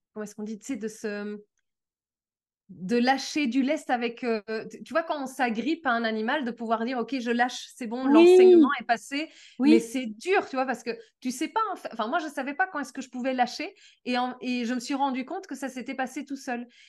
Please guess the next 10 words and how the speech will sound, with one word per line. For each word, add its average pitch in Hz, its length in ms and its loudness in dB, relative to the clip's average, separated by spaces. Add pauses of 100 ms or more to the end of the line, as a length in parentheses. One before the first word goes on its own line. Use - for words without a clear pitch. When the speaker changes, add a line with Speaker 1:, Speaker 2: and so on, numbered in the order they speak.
(140)
Speaker 1:
Et 233 140 -2
je 240 80 -4
me 254 100 -4
souviens 277 420 -6
avec 254 280 -6
les 233 140 -2
lions, 233 360 -4 (240)
tu 233 120 -8
m'avais 214 320 -2
dit, 269 300 -6